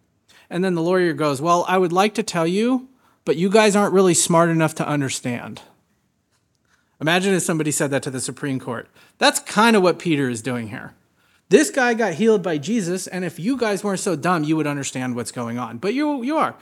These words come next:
He's supposed to be the one we build our whole world on. Instead, you killed him.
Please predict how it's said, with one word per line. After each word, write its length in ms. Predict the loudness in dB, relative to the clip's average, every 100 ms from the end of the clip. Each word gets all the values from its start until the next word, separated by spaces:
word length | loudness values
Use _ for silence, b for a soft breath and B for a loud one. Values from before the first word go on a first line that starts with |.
| -4
He's 160 | -2
supposed 320 | -2 -2 -2 -2
to 60 |
be 100 | -2
the 80 | -2
one 180 | 0 -2
we 100 | -2
build 220 | -2 -2
our 140 | -2
whole 160 | -2 -2
world 280 | 0 0 0
on. 160 | -4 -6
Instead, 280 | -6 -6
you 80 | -6
killed 360 | -8 -4 -4
him. 80 | -6